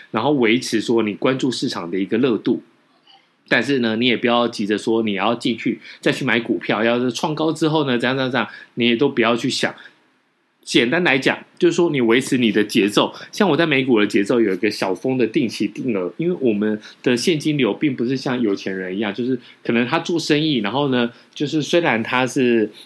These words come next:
呃，三十天期、四十，呃，三十天期、六十天期、九十天期的票，意思就是说呢，我做了生意，然后我今天收了票，我一张会在三十天后，然后有些在六十天后，有些在九十天后，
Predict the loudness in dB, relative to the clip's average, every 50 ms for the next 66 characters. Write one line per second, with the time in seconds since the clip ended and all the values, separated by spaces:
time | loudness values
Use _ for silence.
0 | -20 -20 _ -6 -4 -2 -2 -2 -2 -2 -2 -2 -2 0 -2 -2 -2 -2 -2 -2
1 | -2 -2 -4 0 0 -2 -2 -2 -6 -6 -4 -2 -2 0 -2 -4 -6 -2 0 0
2 | 0 0 -2 -2 -2 -2 -2 -2 0 0 0 2 0 2 2 2 2 2 0 -2
3 | -2 0 0 -2 0 -2 -2 -2 -2 -2 -4 -4 -4 -4 -2 -2 -4 -2 -2 -2
4 | -2 -2 -2 -2 0 0 -2 -2 -8 -16 -20 -6 -2 0 0 0 0 2 2 2
5 | 2 2 0 0 0 2 2 0 0 0 0 0 0 0 0 0 0 0 0 0
6 | 2 2 2 2 2 2 2 2 0 2 2 2 2 2 0 0 0 -2 -2 -2
7 | -6 -12 -20 -4 -2 0 0 0 0 -2 -2 0 0 0 0 0 0 2 2 2
8 | 2 2 0 -2 -2 0 0 0 2 2 -2 0 0 -2 -2 -2 -2 -2 -2 0
9 | 2 2 0 0 0 0 0 2 2 0 2 0 0 0 0 -2 -4 -2 -2 -2
10 | -2 -2 -2 -2 -4 -2 0 0 2 0 0 0 -2 -4 -4 -4 -6 -4 -2 -2
11 | 0 0 0 0